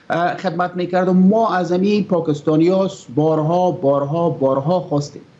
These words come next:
در یک کمیته که در این سالهای آخر یک و نیم سال ما با آی اس آی کار میکردیم، من در شورای امنیت ملی افغانستان خدمت میکردم. دو هفته بعد ما با اینا میدیدیم، اونا برای ما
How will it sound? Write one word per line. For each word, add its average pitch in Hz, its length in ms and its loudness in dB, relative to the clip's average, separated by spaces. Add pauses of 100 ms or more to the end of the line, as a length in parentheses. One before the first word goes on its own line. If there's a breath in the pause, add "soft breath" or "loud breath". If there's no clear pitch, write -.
(880 soft breath)
در 190 200 0
یک 185 140 -6
کمیته 220 640 2
که 185 220 -2
در 156 160 0
این 160 80 0
سالهای 170 320 0
آخر 160 340 0
یک 151 260 0
و 151 40 2
نیم 190 180 2
سال 190 360 0
ما 175 160 2
با 143 180 2
آی 127 100 -2
اس 165 140 -6
آی 165 100 -2
کار 165 220 -2
میکردیم، 247 360 2
من 226 80 4
در 151 100 -2
شورای 156 300 0
امنیت 147 300 0
ملی 143 240 2
افغانستان 139 600 -2 (180)
خدمت 139 280 -2
میکردم. 160 420 0 (1600 loud breath)
دو 254 120 4
هفته 233 240 -2
بعد 208 200 -4
ما 196 120 0
با 170 120 2
اینا 160 180 4
میدیدیم، 147 600 0 (760)
اونا 202 240 2
برای 196 160 0
ما 220 400 -2